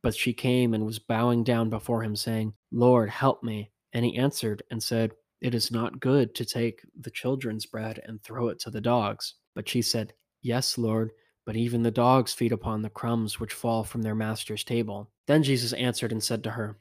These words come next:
"O woman, your faith is great. It shall be done for you as you wish." And her daughter was healed at once. And departing from there, Jesus went along by the Sea of Galilee,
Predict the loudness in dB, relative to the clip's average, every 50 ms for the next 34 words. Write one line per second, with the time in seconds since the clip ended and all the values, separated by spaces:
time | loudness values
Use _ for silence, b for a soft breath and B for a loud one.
0 | _ _ _ 0 4 4 6 6 6 4 4 4 4 2 0 -2 -6 -8 -2 0
1 | 2 2 2 0 -4 -8 -6 -6 -4 -4 -4 -4 -6 -10 _ _ _ _ -10 -6
2 | -4 0 0 2 4 4 2 2 2 2 2 2 0 0 -2 0 0 2 2 0
3 | -2 -2 -6 -6 -2 -2 -2 -2 -2 -4 -8 -8 -10 _ _ _ _ _ _ _
4 | _ _ -4 -4 -2 -4 -4 -2 -2 0 0 2 0 2 0 0 0 2 2 4
5 | 4 4 4 2 0 -2 -2 -4 -4 -4 -4 -2 -4 -6 -6 b b b b b
6 | b -4 -4 -2 0 2 2 4 4 2 0 0 -2 -2 0 2 2 0 0 0
7 | -2 -4 -2 -2 0 0 0 -2 0 0 2 2 4 4 4 4 4 2 2 2
8 | 0 0 -2 -2 -2 -2 -2 -2 -4 -2 0 0 0 0 0 0 0 2 2 2
9 | 2 0 -2 -4 -6